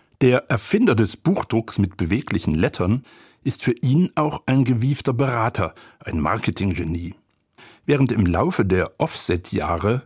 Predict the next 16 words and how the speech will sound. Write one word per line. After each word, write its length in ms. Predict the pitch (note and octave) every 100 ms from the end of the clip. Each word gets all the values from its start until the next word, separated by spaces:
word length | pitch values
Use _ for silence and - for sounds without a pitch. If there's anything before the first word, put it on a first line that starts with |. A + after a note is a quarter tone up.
| - -
viel 480 | - - C3+ D3 A#2+
Wissen 280 | F3 - B2+
über 160 | G2+
die 140 | G2+ F#2
schwarze 480 | - G#2 C3 - G#2
Kunst 420 | - C#3 D#3 -
verschwunden 640 | G#2 - G#2+ F3+ - F2
ist, 400 | G2 - - - - - - _
hofft 200 | F#2+ -
Steidl 600 | - - - F2 G2 C3+
auf 260 | - - -
ein 300 | G2+ G#2+ G2+ - - _
Zurück 480 | - G2 G#2 - -
in 120 | - A2
die 220 | A2 -
Zukunft. 800 | - - - - - - -